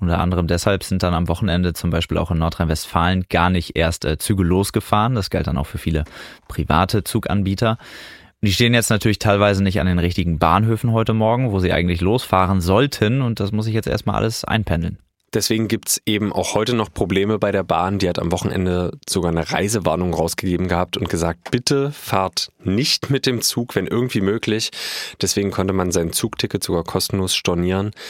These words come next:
Speaker 2: Ja, sie haben einfach vorhergesehen, dass es an der Strecke zum Beispiel zu Bränden kommen kann, dass die Technik versagen kann, weil diese Hitze einfach über das hinausgeht, was die sonst, äh, leisten müssen bei der Bahn und der Verkehr dann einfach nicht normal stattfinden kann.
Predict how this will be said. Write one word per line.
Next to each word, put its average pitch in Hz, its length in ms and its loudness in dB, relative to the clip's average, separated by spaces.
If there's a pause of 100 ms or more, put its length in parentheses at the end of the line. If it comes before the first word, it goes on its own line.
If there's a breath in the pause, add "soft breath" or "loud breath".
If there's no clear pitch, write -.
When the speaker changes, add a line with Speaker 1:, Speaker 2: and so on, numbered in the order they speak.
(560 loud breath)
Speaker 2:
Ja, 82 200 0
sie - 140 -2
haben 87 120 0
einfach 95 260 -2
vorhergesehen, 98 640 0
dass 98 200 0
es - 120 0
an 87 100 -2
der 90 100 -2
Strecke 95 320 -2
zum - 140 -4
Beispiel 87 240 -2
zu 113 140 -2
Bränden 95 460 -4
kommen 87 280 -2
kann, 85 380 -2 (540 loud breath)
dass 92 160 -2
die 107 120 0
Technik - 680 -4
versagen 90 540 -2
kann, 92 340 -2
weil 85 120 0
diese 90 200 -2
Hitze 95 260 -2
einfach 85 400 -4 (240)
über 101 180 -2
das 101 200 0
hinausgeht, 107 540 0
was 92 160 -2
die 101 120 -2
sonst, 90 460 -2 (120)
äh, 90 180 0
leisten 87 400 -2
müssen 101 200 -2
bei 95 60 2
der 90 120 -2
Bahn 92 320 -2 (340 loud breath)
und - 140 -4
der 82 80 -2
Verkehr 82 500 0
dann 76 220 -2
einfach - 200 -6
nicht 82 160 -4
normal 76 280 -2
stattfinden - 500 -8
kann. - 240 -10